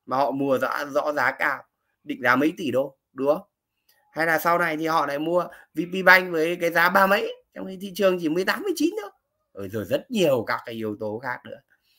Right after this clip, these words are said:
Hay là gần đây có vụ nổi lên ở trên mạng rất nhiều và các anh chị cũng đặt câu hỏi cho Azfin rồi đấy. Đó là V I B giảm tỷ lệ sở hữu nước ngoài xuống bốn phẩy chín chín phần trăm,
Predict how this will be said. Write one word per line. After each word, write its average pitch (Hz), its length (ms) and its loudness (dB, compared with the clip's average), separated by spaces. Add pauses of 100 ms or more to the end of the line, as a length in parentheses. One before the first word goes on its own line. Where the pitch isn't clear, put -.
(320)
Hay 170 140 2
là 185 120 6
gần 160 220 4
đây 175 180 6
có 156 140 2
vụ 156 400 -4
nổi 131 300 4
lên 160 260 2
ở 131 160 -2
trên 160 180 -2
mạng 156 240 2
rất 196 120 -4
nhiều 170 260 4
và 135 80 -2
các 160 120 -4
anh 175 100 -6
chị 175 180 -8
cũng 175 160 -10
đặt 175 180 4
câu 185 140 0
hỏi 147 200 0
cho 139 80 -4
Azfin 208 400 -6
rồi 202 80 0
đấy. 247 140 -8 (720)
Đó 151 80 -4
là 202 120 2
V 180 80 0
I 202 480 4
B 180 40 -8
giảm 143 340 4
tỷ 123 120 -2
lệ 143 200 2
sở 120 260 2
hữu 180 120 -2
nước 226 120 -4
ngoài 180 240 2
xuống 170 200 -6
bốn 175 140 -2
phẩy 220 140 -2
chín 175 180 -10
chín 220 160 -6
phần 262 120 -2
trăm, 220 240 -4